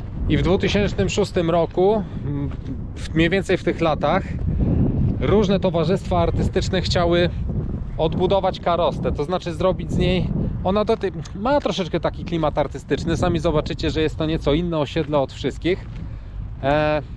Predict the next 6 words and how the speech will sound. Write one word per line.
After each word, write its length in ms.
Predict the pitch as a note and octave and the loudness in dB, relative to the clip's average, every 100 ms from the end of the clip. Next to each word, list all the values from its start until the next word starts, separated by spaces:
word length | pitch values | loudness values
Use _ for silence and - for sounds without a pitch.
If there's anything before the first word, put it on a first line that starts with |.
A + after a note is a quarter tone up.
| - - - - - - - | -12 -14 -12 -10 -8 -6 -2
natomiast, 760 | D3 D#3 E3+ F3 E3+ E3+ - E3+ | 2 2 2 2 2 0 -4 -2
e... 440 | D3+ D3 D3 D3 | 0 2 2 2
różni 260 | D#3+ F3+ F#3+ | 2 2 2
artyści 420 | E3+ F3 - E3+ | 0 -2 -4 -2
zaczęli 420 | D#3+ D#3 E3 E3 | 0 0 -2 0
tam 280 | E3+ D#3 | 0 0